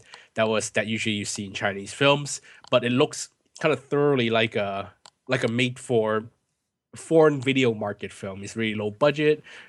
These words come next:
uh, but it has a lot of kung fu, and it'll appe-, and it'll probably be dubbed in English, and it'll be fine because the Chinese acting is just as bad. Um,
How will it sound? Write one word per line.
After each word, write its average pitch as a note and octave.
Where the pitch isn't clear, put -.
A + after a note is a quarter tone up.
uh, G#2
but A2+
it A#2
has A#2
a A#2+
lot A2
of G#2+
kung A2+
fu, C3+
and A2
it'll A2
appe-, -
and G#2+
it'll A#2+
probably A#2
be G#2
dubbed A#2
in G#2
English, D3
and G#2
it'll A#2+
be A2
fine C#3+
because A2+
the G#2
Chinese A2+
acting A2
is G2
just G#2
as F#2+
bad. A#2+
Um, A2